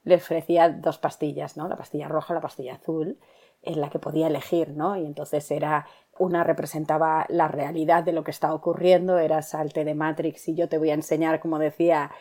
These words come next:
el, eh, a dónde va el, el conejo, ¿vale? Va con, haciendo esa alusión al, al libro de, eh, del Alicia en el País de las Maravillas. Y la otra es, si no, quédate en Matrix, cierra los ojos, nunca hemos hablado, sigue viviendo en tu mundo de fantasía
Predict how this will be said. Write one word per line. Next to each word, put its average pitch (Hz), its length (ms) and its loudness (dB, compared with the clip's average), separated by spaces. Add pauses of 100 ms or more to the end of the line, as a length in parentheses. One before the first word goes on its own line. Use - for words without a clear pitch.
(220)
el, 165 420 4
eh, 147 280 2
a 156 140 2
dónde 165 240 4
va 165 160 6
el, 160 280 2
el 156 800 -2 (360)
conejo, 185 640 6
¿vale? 185 600 6
Va 170 300 6
con, 165 400 -2
haciendo 165 380 0
esa 165 140 2
alusión 165 520 2
al, 156 340 -2
al 151 200 -2
libro 160 300 0
de, 151 360 -4 (440)
eh, 147 380 -2
del 143 460 -6
Alicia 147 320 -6
en 151 60 -4
el 151 80 -8
País 143 240 -6
de 151 60 -4
las 147 160 -8
Maravillas. 165 500 0
Y 185 60 0
la 180 120 10
otra 175 280 10
es, - 180 4 (180)
si - 240 4
no, 214 380 4 (560)
quédate 190 320 8
en 190 80 2
Matrix, 185 460 2
cierra 165 260 4
los 185 180 2
ojos, 160 400 0
nunca 170 280 2
hemos 175 200 -2
hablado, 160 420 4
sigue 160 280 2
viviendo 165 380 4
en 170 40 -4
tu 165 120 -2
mundo 160 200 0
de 160 80 2
fantasía 160 640 0